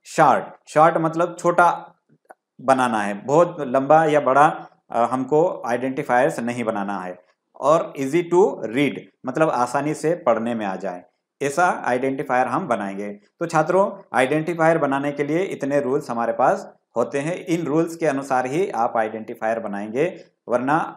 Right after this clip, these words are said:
आपका जो आइडेंटिफायर्स है वो गलत हो जाएगा और जब आप प्रोग्राम को रन करेंगे तो वहाँ पर आपको एरर शो होगी। अब हम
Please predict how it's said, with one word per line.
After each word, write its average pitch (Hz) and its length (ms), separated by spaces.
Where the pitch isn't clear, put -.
आपका 120 320
जो 143 120
आइडेंटिफायर्स 117 760
है 156 160
वो 117 200
गलत 110 280
हो 131 60
जाएगा 131 360
और 123 160
जब 127 180
आप - 240
प्रोग्राम 110 340
को 117 120
रन 110 200
करेंगे 120 400
तो 127 60
वहाँ 120 200
पर - 560
आपको 143 360
एरर 120 280
शो 120 260
होगी। 85 400
अब 127 160
हम 165 440